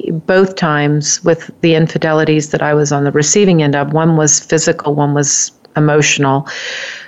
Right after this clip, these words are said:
Both times I couldn't get my trust factor back. I couldn't find my feet again with this person. And both times it was the beginning of the end. So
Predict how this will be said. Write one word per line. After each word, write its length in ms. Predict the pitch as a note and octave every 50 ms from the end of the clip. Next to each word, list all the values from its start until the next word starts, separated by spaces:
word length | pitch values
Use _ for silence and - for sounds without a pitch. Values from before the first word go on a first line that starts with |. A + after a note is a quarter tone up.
| - _ _ _ -
Both 240 | F#3 F3+ F3 F3 -
times 420 | F3+ F3+ F#3+ A3 A#3 A3 - F#3+
I 80 | E3 D#3
couldn't 360 | - - G3 E3 F3 E3+ D#3
get 200 | F3 E3 - -
my 140 | D#3+ D#3 D3+
trust 420 | - - - F3 F#3+ - - -
factor 400 | - - D#3 D3 D3 - - C#3+
back. 340 | - D3 C#3+ C3 C3 - -
I 60 | D3
couldn't 380 | D3 - - G#3 G3+ G3+ F#3+ F3+
find 480 | - - F#3 F3 F3+ F#3 F#3+ F#3 F3+
my 160 | E3 D#3 D3
feet 420 | D3 - - - F#3+ G3 G3 F#3+ - -
again 380 | D3+ D3 - D#3 D3 D3 D3+
with 140 | D3 D3 D3
this 160 | - C#3+ -
person. 680 | - - - - F3+ F#3+ F#3 - - D#3+ D3 D3 D3 D3 - - - - - - - - -
And 180 | E3 E3 D#3
both 280 | D#3+ E3+ E3 E3 E3+ -
times 580 | - F3+ F3 G#3 A#3 A#3+ G#3 F#3 E3 - - _ _ _ _ _ -
it 220 | B2+ C3 - -
was 240 | E3 F3 E3+ D#3 -
the 80 | -
beginning 420 | D3 E3 D3+ - D3 D3 D3 D3 D3
of 120 | C#3 C#3
the 180 | C#3+ C#3+ C#3 C#3
end. 420 | C3+ C3 C3 C3 C3 - - - - _
So 680 | - - - - - - F3+ E3 E3 D#3+ D#3+ D#3+ D#3+